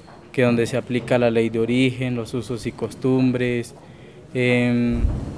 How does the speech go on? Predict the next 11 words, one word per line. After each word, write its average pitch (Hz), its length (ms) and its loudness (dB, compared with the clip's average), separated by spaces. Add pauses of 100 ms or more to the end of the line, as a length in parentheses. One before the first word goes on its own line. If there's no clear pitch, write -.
(520)
la, 120 600 2 (180)
lo 120 220 -2
que 123 180 2
es - 400 -4
la, 120 400 -2 (640)
la 123 140 2
madre 120 340 2
tierra, 131 440 4
la 120 100 0
importancia 117 760 -2
del, 107 200 -4